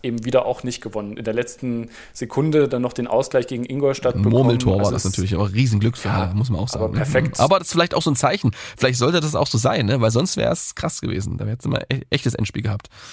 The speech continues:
Speaker 1: Ja, und wenn die verlieren und der H F C gewinnt jetzt am nächsten Spieltag, würde man die Abstiegsplätze am vorletzten Spieltag ja eben wieder verlassen, ne? Dann hätte man
Speaker 2: Mhm.
Speaker 1: wieder diesen sechzehnten Platz. Und du hast es gerade eben auch schon angedeutet, es könnte natürlich aber auch genau in die andere Richtung gehen. Also der H F C könnte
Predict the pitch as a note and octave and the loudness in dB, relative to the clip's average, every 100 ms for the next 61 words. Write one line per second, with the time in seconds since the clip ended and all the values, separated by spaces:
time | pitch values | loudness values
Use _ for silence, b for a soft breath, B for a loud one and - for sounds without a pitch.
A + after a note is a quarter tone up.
0 | B B - B2+ C3+ - B2 A#2+ - - | B B -6 -2 -2 0 -2 -2 -8 -2
1 | A#2 A2+ - C3 A#2 C3+ F3 B2+ A2+ A#2 | 0 0 2 4 4 2 2 4 6 6
2 | - C3 A2+ A2 E3 E3+ D3+ C#3 C#3 - | 4 -2 -2 -2 0 0 0 0 -2 -2
3 | C#3+ - C#3+ D#3 E3 - B B B - | -6 -4 0 0 0 -6 B B B -14
4 | A#2 A#2+ C3+ C3 C#3 - D3+ - C3 - | -4 0 2 2 4 2 2 2 2 4
5 | C3+ - B2+ C3+ C3+ C3 C#3 C3 B2 B2 | 2 2 2 2 -2 -6 -2 0 0 -2
6 | C3 B2 B2 - B2+ C3+ - A#2+ C#3 A2 | -2 0 2 2 2 0 -2 -4 -4 -4
7 | B2+ B2 A2 A2 A2 A2 G#2+ G#2+ A2 - | -4 0 2 4 2 0 -6 -2 -4 -2
8 | A#2+ G#2+ A2+ - C3 - B B B B | -4 -4 -8 -4 -2 -2 B B B B
9 | - B2 C3 - - A#2+ C3 B2 C3+ - | -4 4 4 4 2 2 2 2 2 2
10 | C#3+ C#3+ C3+ C#3+ C3 - D3 C#3+ C#3+ C#3 | 0 4 4 2 -2 2 4 4 2 4
11 | C3+ C3 C3 B2+ A#2+ C3+ C#3+ B2 - A#2+ | 6 4 4 0 0 -2 -2 -4 -2 -2
12 | B2 C3+ B2+ A#2 A#2 A#2 - A#2+ C3 D3 | -2 -2 -2 0 0 0 0 -2 -2 -2
13 | B2+ | -2